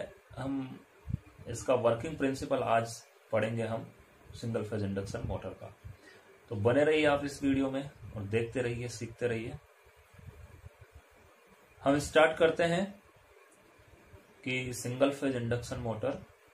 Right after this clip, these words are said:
कैसे रन करती है, कैसे ऑपरेट होती है। Generally,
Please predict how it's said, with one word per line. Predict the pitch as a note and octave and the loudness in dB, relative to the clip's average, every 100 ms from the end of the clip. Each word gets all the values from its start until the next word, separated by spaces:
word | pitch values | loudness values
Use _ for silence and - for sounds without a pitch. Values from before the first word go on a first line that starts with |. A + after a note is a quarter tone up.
| - - - _ - - - - | -20 -20 -20 _ -20 -20 -20 -4
कैसे | C3+ G2+ | -2 0
रन | A2+ G2+ | 0 -2
करती | G2 - - | -4 -8 -10
है, | G2+ - - - - - - - - | -12 -14 -20 -20 -20 -20 -20 -14 -4
कैसे | B2+ C3 | -2 0
ऑपरेट | A2+ G#2+ G#2 | -2 -2 -6
होती | G2+ - - - | -6 -12 -10 -8
है। | - - - - - - - - - - - A#2 | -8 -10 -14 -18 -20 -20 -20 -20 -20 -20 -12 2
Generally, | C#3 D#3+ G3+ G#3+ G3+ F#3+ F3 | 4 6 4 6 4 4 2